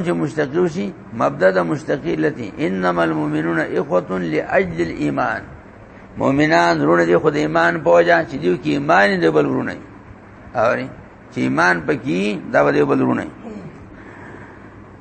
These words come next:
پاس دیو بین اخویکم، نو جو جاړی کوي ما بین د خپل ورونو کې.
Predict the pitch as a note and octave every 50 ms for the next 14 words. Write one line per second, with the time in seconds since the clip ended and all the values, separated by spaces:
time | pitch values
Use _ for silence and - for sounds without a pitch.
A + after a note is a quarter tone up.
0 | - - B2+ B2 C#3+ D3 D3+ D3+ D3 D3 D3 - - - - - - - - -
1 | - - - - - - A#2+ C#3 D3+ E3 E3 D#3 D3 D#3+ E3 E3+ F3 E3+ D#3 D#3
2 | D#3 D#3+ D#3 D#3 D3+ D3+ D3+ D3+ D#3+ E3+ E3+ E3+ E3+ E3+ C3+ D#3 E3+ E3+ E3 D3
3 | C#3 C3 C#3+ D3 D3 D3 D3+ D3+ D#3+ E3 F3 E3+ D3 D#3 E3+ E3 E3 E3 D#3+ D#3+
4 | E3 E3+ E3+ E3+ E3+ D#3+ C#3 - E3+ E3+ E3+ E3+ E3+ E3+ E3+ E3+ D3 C#3+ F3